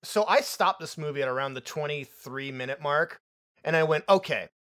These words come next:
I really think it's this one character, but it's so obvious that it has to be someone else because this is how I was trained in my brain to deal or think about these types of things." So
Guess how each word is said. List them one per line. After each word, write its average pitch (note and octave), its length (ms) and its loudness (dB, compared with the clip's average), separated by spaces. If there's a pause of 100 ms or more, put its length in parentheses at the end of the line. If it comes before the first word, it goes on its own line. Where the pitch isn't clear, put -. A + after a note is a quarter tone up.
(320)
I F3+ 100 8
really C4 480 0
think A3+ 260 -4
it's - 120 -4
this G3+ 180 -8
one F3 180 2
character, A2+ 580 -4 (200)
but F3 140 6
it's F#3 160 -4
so C4 420 6
obvious C3 760 2 (260)
that F3 140 4
it E3+ 80 -2
has G3+ 300 -2
to F3 80 -10
be D#3 80 -10
someone B2 380 -6
else E2 260 -16
because D#3 320 -12
this E3 180 -12
is D#3+ 120 -12
how F3+ 240 4
I D#3 140 6
was C#3 200 -4
trained D#3+ 400 -4
in D3 80 -8
my B2+ 120 -4
brain C3 480 -6 (280)
to B2 80 -14
deal C#3 300 2
or D3 360 2
think D#3+ 220 -4
about D#3+ 180 4
these E3 160 -6
types - 240 0
of D#3+ 80 -14
things." F#3 240 0
So C#3+ 340 4